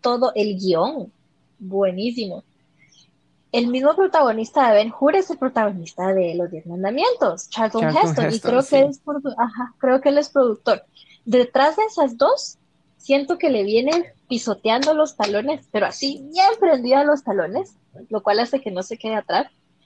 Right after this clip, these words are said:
Speaker 1: Cleopatra, de Elizabeth Taylor.
Speaker 2: Sí, muy buena.
Speaker 1: Muy buena, buenísima.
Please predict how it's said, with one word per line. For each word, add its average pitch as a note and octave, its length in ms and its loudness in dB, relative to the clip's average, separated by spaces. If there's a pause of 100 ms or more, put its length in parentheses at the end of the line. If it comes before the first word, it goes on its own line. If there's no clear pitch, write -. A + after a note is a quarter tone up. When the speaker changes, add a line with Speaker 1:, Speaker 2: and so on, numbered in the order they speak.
(280)
Speaker 1:
Cleopatra, A#3 800 2
de F#3 80 2
Elizabeth A3+ 480 0
Taylor. D4 560 2
Speaker 2:
Sí, C#3+ 560 0
muy D#3 180 -2
buena. C#3 500 -6 (360)
Speaker 1:
Muy C#4+ 320 -4
buena, A3 880 0
buenísima. G#3 1120 -4